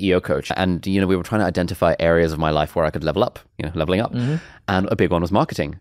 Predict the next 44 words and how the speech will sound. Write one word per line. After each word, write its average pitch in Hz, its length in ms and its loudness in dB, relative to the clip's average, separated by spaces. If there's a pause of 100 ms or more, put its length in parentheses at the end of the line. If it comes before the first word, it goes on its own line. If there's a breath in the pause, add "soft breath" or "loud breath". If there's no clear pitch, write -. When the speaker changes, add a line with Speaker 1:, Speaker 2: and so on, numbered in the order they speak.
Speaker 1:
And 101 100 0
he 104 40 2
was 95 120 0
like, 101 240 0
"Oh, 175 140 4
have 92 160 -4
you 98 100 2
read 90 140 4
any 90 140 2
books 82 180 -6
by - 120 -2
Russell 82 260 -2
Brunson?" 117 280 -2
And - 240 -18
I 82 40 -2
was 80 100 -4
like, 76 160 -2 (240)
"No, 98 320 2
isn't 151 200 2
he 160 120 4
that 139 220 0
scammy 113 400 -2
internet 101 260 -2
marketer 98 280 -2
guy?" 76 260 -4 (520 loud breath)
And 95 520 2
my 95 100 0
coach, 90 220 0
Eric, 123 180 4
was 113 120 -2
like, 80 220 0
"Oh, 87 160 2
you've 85 180 -2
gotta 90 180 4
read 82 140 2
his 78 80 -4
books." - 320 -10 (400)
And 85 80 -2
so 95 120 2
I 82 80 4
picked - 200 -4
up 82 100 0
Dot-Com 85 300 -2
Secrets, 80 460 -4